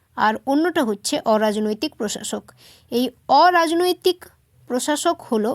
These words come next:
রাষ্ট্রকৃত্যক বা আমলা। ভারতের প্রধানমন্ত্রীর যে কোনো একটি গুরুত্বপূর্ণ কাজ উল্লেখ করো। প্রধানমন্ত্রীর একটি গুরুত্বপূর্ণ কাজ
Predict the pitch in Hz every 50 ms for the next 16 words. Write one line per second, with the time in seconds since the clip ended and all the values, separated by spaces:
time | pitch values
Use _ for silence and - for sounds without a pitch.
0 | - - _ 233 226 254 269 254 - - - 370 359 - - 220 - - _ -
1 | 302 320 - _ _ _ - 208 202 196 - - - _ _ - 208 202 196 180
2 | 170 131 - - _ _ _ _ _ _ _ _ _ _ _ _ _ _ _ _
3 | _ _ _ _ _ _ _ _ _ _ _ _ _ 269 233 240 277 277 320 320
4 | - 370 381 349 - 269 277 247 294 320 330 330 339 349 320 320 - 359 359 349
5 | 294 254 294 302 302 - 339 330 349 - - 254 247 - - 320 311 240 247 254
6 | 240 226 - 302 262 254 302 302 302 311 320 - 226 202 240 262 - - - 240
7 | 214 208 202 202 - 208 170 151 - - _ _ _ _ _ _ _ _ _ _
8 | _ _ _ 269 269 262 302 330 339 339 349 339 320 - 359 349 311 - 226 220
9 | - 269 226 214 262 277 302 285 - 349 330 - 339 339 320 339 - 285 214 202